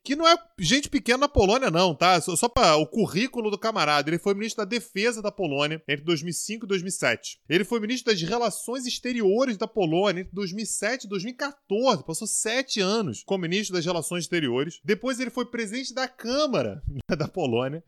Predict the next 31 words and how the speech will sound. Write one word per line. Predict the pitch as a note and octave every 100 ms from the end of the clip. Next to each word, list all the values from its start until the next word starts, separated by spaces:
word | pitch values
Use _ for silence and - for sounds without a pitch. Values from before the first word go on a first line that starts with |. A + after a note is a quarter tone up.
| -
e | F#3+
atualmente | G#3 A#3 G3+ F#3 A3 -
é | G3+ F#3+
eurodeputado, | G3 A#3 G#3 G3+ - D3+ D#3+ B2 G#2+
um |
deputado | B2 - - C#3 D3 D#3+ -
no | D#3+
Parlamento | F3+ E3+ E3 E3
Europeu. | G#3 A#2+
Ou | F#3
seja, | G#3+ A2 C3
é |
um, | F3
é | D#3+
um | F3
cara | A3+ C#4
grande | A3 D3 G#3 B3+ C#3+
na |
Polônia, | - G#2+ B2+ F3 A#2+
um |
cara | C#3+
importante | D3+ - - D3+ F3+ D3
politicamente | - C#3 - C3 B2 D#3 -
e |
tal. | E3 D#3 G3+ A#2+
E | E3+
ele | B3 C4
fez | A#3+ A#3+
um | B3
tweet | - F#3+ G#3 A#3+ -
hoje | E3+ F#3+ F3+ F3+